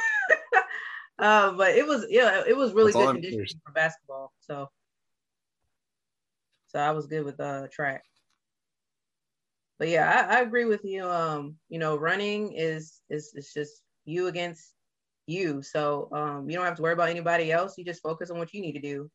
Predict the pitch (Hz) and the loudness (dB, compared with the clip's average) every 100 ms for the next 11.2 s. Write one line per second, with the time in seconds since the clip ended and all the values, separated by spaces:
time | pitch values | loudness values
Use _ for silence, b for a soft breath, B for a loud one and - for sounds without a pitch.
0 | 185 143 139 - _ _ - 147 143 151 | -10 -8 -10 -14 _ _ -6 -4 0 0
1 | 196 - 165 160 143 143 151 160 160 165 | -2 -4 -6 -4 -4 -4 -2 -4 -4 -8
2 | 156 151 143 151 165 139 143 - _ 147 | -6 -4 -4 -4 -4 -6 -8 -14 _ -8
3 | 143 143 156 151 _ 151 156 151 139 139 | -8 -6 -8 -10 _ -10 -8 -8 -6 -8
4 | 135 _ _ 143 139 - 170 143 147 - | -8 _ _ -10 -8 -6 -4 -4 -8 -14
5 | 143 139 135 139 165 143 143 - _ _ | -12 -10 -10 -10 -10 -10 -12 -16 _ _
6 | _ _ _ - 160 160 160 160 156 165 | _ _ _ -4 -2 0 -2 -2 -2 -2
7 | 170 165 165 160 156 156 139 143 _ _ | -2 -6 -6 -4 -6 -6 -8 -10 _ _
8 | _ _ _ _ 156 151 180 175 175 170 | _ _ _ _ -8 -4 -4 -2 -2 -4
9 | 165 170 170 170 170 160 147 139 151 156 | -2 0 0 -2 -8 -8 -8 -6 -8 -10
10 | 160 143 156 165 165 190 180 151 139 - | -14 -10 -6 -4 -6 -6 -8 -8 -8 -10
11 | 135 135 | -10 -10